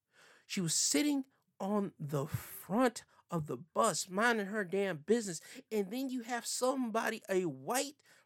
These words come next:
person, coming up and say, "Hey, yo, move off the spot." What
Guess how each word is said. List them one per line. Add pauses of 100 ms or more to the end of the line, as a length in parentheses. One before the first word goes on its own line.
(120)
person,
coming
up
and
say,
"Hey,
yo,
move
off
the
spot." (1160)
What